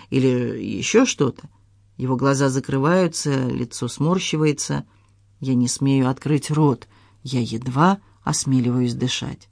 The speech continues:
«Да», — говорит он спустя целую вечность. «Хорошо, мы сейчас придём». «В чём дело?» —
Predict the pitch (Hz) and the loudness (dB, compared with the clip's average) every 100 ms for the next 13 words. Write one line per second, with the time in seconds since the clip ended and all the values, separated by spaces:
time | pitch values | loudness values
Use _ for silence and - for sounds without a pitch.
0 | _ _ _ _ _ _ - 143 208 135 | _ _ _ _ _ _ -6 2 2 2
1 | 123 127 120 120 120 127 - 127 - 117 | -2 -4 -2 -2 -2 -2 -2 -8 -6 -8
2 | - 123 123 123 123 120 - - - _ | -4 -2 0 0 0 -2 -8 -10 -14 _
3 | _ _ _ 196 254 254 202 190 196 _ | _ _ _ 2 2 2 0 0 -2 _
4 | _ _ 131 139 170 180 226 - 165 165 | _ _ 0 2 2 2 0 4 2 2
5 | - - - 180 147 127 131 139 - _ | -6 -6 -2 0 2 0 -2 -6 -12 _
6 | _ _ _ _ _ - - 196 139 139 | _ _ _ _ _ -12 0 2 4 2
7 | 139 170 | 4 2